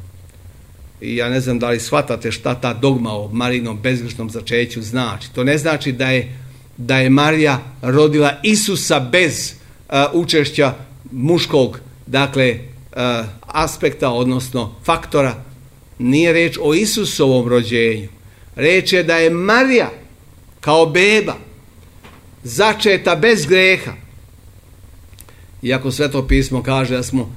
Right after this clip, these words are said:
svi grešnici, uključujući i Mariju. Ali ovdje je, dakle, Marija, gde su našli tu doktrinu,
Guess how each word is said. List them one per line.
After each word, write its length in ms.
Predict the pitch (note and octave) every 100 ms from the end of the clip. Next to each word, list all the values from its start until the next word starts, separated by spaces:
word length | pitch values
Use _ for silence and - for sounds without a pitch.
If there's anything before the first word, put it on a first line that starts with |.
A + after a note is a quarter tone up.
| -
svi 460 | - - - C#3 F#3
grešnici, 640 | C3 A2 - - - - G2+ - -
uključujući 920 | B2 - C3+ C3+ C#3 C3 A#2 - A2+ F#2 - - -
i 120 | C3+
Mariju. 400 | C3 C#3+ B2+ A2 G2+ - - -
Ali 280 | D3+ E3+ F3
ovdje 380 | E3+ F3 F3 E3
je, 60 |
dakle, 440 | C#3+ D3+ - D#3+ C3+ - -
Marija, 640 | A#2 C#3 F3 G3+ G3 D3+ G2 - - - - - - -
gde 460 | A2 C3 G3 G#3+ -
su 220 | - D3
našli 380 | C#3+ C#3 C3+ C3
tu 160 | D3
doktrinu, 540 | C3 B2 - C#3+ D3